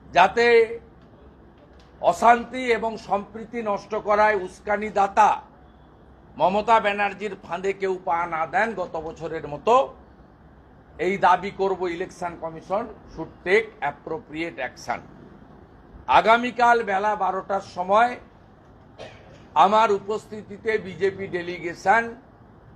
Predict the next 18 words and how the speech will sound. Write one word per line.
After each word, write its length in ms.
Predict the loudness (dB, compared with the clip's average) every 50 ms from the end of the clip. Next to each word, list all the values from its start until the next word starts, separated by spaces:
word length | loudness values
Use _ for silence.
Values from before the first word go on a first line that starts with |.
| -20 -20 -20 -20 -20 -20 -20
স্পেশাল 640 | -18 -4 2 2 2 2 4 6 6 6 6 6 0 -6 -10
পুলিশ 360 | -10 -10 -8 -8 -12 -6 -4
অবজারভারের 680 | -4 -4 -4 -4 -4 -4 -4 -2 -2 -2 -2 -2 -4 -12
সঙ্গে 460 | -14 -12 -8 -8 -8 -8 -8 -10 -10
কলকাতায় 560 | -8 -8 -10 -10 -6 -8 -8 -6 -4 -6 -8
মিট 220 | -8 -8 -14 -14 -16 -16 -10
করব, 520 | -8 -4 -4 0 2 2 2 2 0 -6 -14 -20 -20 -20 -20 -20 -20 -20 -20 -20 -20 -20 -20 -12 -12
সেখানেও 540 | -10 0 4 4 4 6 4 0 2 2 0
এই 200 | 0 0 -2 -4
পয়েন্টটা 400 | -4 -4 -4 -4 -6 -4 -2 -2
আমি 160 | -2 -2 -4
নোট 200 | -10 -10 -12 -12
ডাউন 300 | -6 -4 -4 -4 -4 -8 -12
করব। 160 | -12 -14 -14 -14 -18 -20 -20 -20 -20 -20 -20 -20 -20 -20 -20 -20 -20 -20 -20 -20 -20 -14 2
আমি 460 | 6 8 8 8 6 0 0 0 0
অন্য 360 | -2 -2 -4 -6 -8 -8 -8 -8
সম্প্রদায়ের 760 | -4 -4 -4 -4 -4 -4 -6 -6 0 2 4 4 4 2 -2
লোকেদের 540 | -4 -4 -6 -4 -4 -6 -4 -4 -4 -6 -6